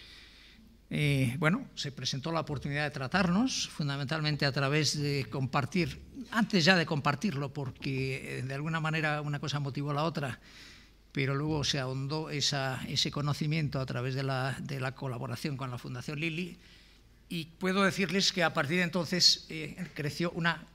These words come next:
amistad, que además he de decir que yo la sentía, no sé cómo la sentía él,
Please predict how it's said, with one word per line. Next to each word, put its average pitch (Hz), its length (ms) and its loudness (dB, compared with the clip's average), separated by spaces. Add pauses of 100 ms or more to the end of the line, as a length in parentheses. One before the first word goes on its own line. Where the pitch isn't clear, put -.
amistad, 147 540 4 (960)
que 156 160 4
además 156 560 8
he 170 100 0
de 151 160 -2
decir 143 360 -2
que 151 100 -4
yo 175 140 0
la 180 100 6
sentía, 151 400 2
no 165 80 2
sé 180 100 4
cómo 147 180 0
la 147 100 2
sentía 147 280 2
él, 175 80 2